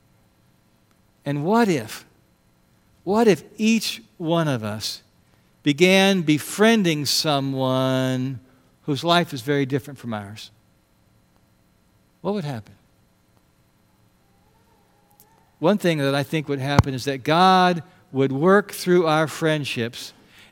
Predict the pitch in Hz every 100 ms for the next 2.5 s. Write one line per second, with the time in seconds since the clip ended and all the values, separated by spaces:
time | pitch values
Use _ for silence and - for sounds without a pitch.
0 | - 151 156 196 240 262 - 214 214 196
1 | 156 151 143 185 214 - 165 147 143 151
2 | 214 226 175 156 151